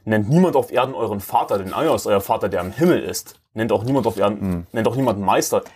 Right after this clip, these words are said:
Speaker 1: äh, oder ihr solltet es auch nicht Meister nennen.
Speaker 2: So,
Speaker 1: Also
Speaker 2: Be-, Benedikt könnte sagen, „Ich bin der Papst.“
Speaker 1: <laughs>
Speaker 2: Und, und, und er wird ihm sagen, „Ich habe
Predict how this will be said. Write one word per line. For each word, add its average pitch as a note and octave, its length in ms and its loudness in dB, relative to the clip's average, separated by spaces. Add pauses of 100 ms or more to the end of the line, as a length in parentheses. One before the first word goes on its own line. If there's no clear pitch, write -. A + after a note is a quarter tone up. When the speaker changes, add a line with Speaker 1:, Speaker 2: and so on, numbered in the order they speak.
(100)
Speaker 1:
äh, - 60 -10
oder A2+ 220 0
ihr A2 100 2
solltet A#2+ 220 2
es G2+ 60 -2
auch F#2 140 -6
nicht G2 140 -10
Meister G2 260 -4
nennen. F2 100 -8
Speaker 2:
So, D3+ 100 2
Speaker 1:
Also D#3 140 0
Speaker 2:
Be-, G3+ 120 -6
Benedikt D3+ 760 0 (220)
könnte C3+ 320 -6
sagen, C#3 560 0 (440)
„Ich A3+ 160 -6
bin F#4 140 2
der F4 120 4
Papst.“ F4 640 0
Speaker 1:
<laughs> - 480 -10
Speaker 2:
Und, F#3 280 -2
und, F#3+ 300 2
und F#3+ 280 -2
er G3+ 220 0
wird A3 120 -2
ihm F#3 120 -6
sagen, F#3 480 2 (520)
„Ich D#3 160 -2
habe G#3+ 340 0